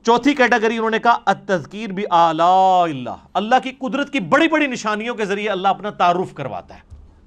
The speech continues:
जितने physical phenomena of nature इसमें डिस्कस हुए हैं, साइंटिफिक फैक्ट्स डिस्कस हुए हैं,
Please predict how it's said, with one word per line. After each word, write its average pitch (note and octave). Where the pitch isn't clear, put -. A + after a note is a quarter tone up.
जितने G3
physical F#3+
phenomena F#3
of C#3+
nature E3
इसमें D#3+
डिस्कस D3
हुए D3
हैं, C#3+
साइंटिफिक D3
फैक्ट्स D3+
डिस्कस C3+
हुए A2+
हैं, G#2